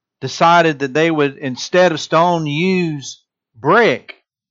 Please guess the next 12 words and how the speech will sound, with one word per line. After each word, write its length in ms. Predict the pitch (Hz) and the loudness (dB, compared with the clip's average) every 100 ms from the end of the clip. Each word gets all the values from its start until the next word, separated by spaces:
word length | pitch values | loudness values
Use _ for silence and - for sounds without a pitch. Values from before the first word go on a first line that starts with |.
| _ - | _ -10
and 260 | 139 127 - | -10 -8 -4
tar 540 | 208 214 175 131 120 | 2 4 4 0 -4
for 140 | - 120 | -10 -8
mortar. 500 | 139 156 120 92 _ _ _ _ _ _ _ _ - | -4 -4 -4 -6 _ _ _ _ _ _ _ _ 0
Very 240 | 190 208 | 2 4
imaginative, 680 | 175 165 147 123 - 107 95 | 2 2 0 -2 -12 -18 -12
very 400 | 123 165 185 156 | -6 -4 -2 -4
creative. 800 | - 180 170 160 175 135 101 90 _ _ _ _ _ _ _ _ _ _ _ _ _ | -8 -4 -2 0 0 -2 -6 -12 _ _ _ _ _ _ _ _ _ _ _ _ _
So 400 | - 143 165 170 | -2 0 2 2
the 80 | 143 | 0
opportunity 640 | 151 135 - 175 156 143 | 0 -2 -6 -4 -4 -6
knocks. 600 | 135 156 190 214 - - | 0 2 2 0 -6 -16